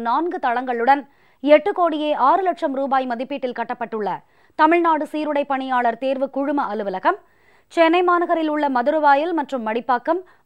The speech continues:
மதுரை மாநகரில் உள்ள விளக்குத்தூண், ராமநாதபுரம் மாவட்டத்தில் உள்ள சாயல்குடி உட்பட தமிழ்நாடு முழுவதும் இருபத்தி ஆறு மாவட்டங்களில் முப்பத்தி ஒரு கோடியே பனிரெண்டு லட்சம் ரூபாய் மதிப்பீட்டில் கட்டப்பட்டுள்ள கடலோர காவல் நிலையங்கள் உள்ளிட்ட அறுபத்தி எட்டு காவல் நிலையங்கள்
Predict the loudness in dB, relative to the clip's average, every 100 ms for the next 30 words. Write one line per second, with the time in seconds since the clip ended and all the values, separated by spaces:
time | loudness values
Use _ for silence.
0 | 2 2 2 0 2 2 2 -2 -2 -2
1 | 0 0 -2 -4 -4 -2 -2 -6 _ -6
2 | 4 6 6 2 0 0 2 2 0 -2
3 | -6 -4 -4 -4 -2 0 -2 -4 -8 -6
4 | -6 0 0 0 -8 _ _ _ -4 -2
5 | 0 0 0 -2 0 0 -2 -8 _ _
6 | -2 0 0 0 2 4 4 2 2 -2
7 | -4 -4 -4 -8 _ -4 0 2 2 2
8 | 2 2 2 0 0 0 0 0 -2 -2
9 | -4 -4 -2 -2 0 -2 -2 -6 -6 -6
10 | -6 -8 -8 -10 -10 -8 -8 -10 _ _
11 | 2 6 6 4 2 2 2 2 2 -2
12 | -2 -2 -2 -2 -4 -4 -2 -4 -2 -4
13 | -4 -4 -6 -6 -2 0 0 -4 -6 -8
14 | -4 -4